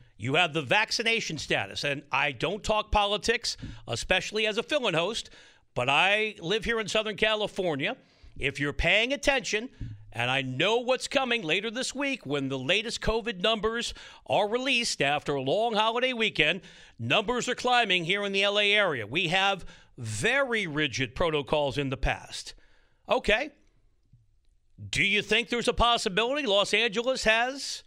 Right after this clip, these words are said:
a vaccination requirement to step foot inside the Laker Arena, which has a crypto name, for the next ten minutes before the rest of the market tanks?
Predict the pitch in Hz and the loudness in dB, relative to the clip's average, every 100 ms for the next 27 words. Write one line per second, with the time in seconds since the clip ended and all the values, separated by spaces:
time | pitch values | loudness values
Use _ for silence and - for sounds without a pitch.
0 | _ _ _ _ _ 143 160 143 147 208 | _ _ _ _ _ 2 4 2 2 2
1 | - 208 208 220 208 220 208 - 214 226 | 2 -2 0 -2 -2 -4 -4 0 2 2
2 | 247 285 - 202 196 175 - 208 202 - | 0 -4 -2 -2 -2 -6 0 0 0 -2
3 | 220 220 202 202 220 220 196 185 208 - | -2 0 -2 0 0 0 0 -2 -2 -2
4 | 220 - 185 143 185 247 285 277 - - | -4 -4 -4 -2 0 2 0 -4 -12 -14
5 | - 131 123 165 147 - 226 220 233 220 | -12 -6 0 0 0 0 0 2 2 2
6 | 202 220 269 269 - - - - - 160 | 4 2 2 -2 -6 -18 -20 -20 -6 0
7 | 165 185 - - 220 185 233 247 185 - | 4 4 2 4 2 4 -2 -2 -6 -2
8 | 202 170 147 214 - 262 165 139 120 - | -2 0 0 0 0 0 0 0 -2 0
9 | 143 240 269 - | 0 0 -2 -6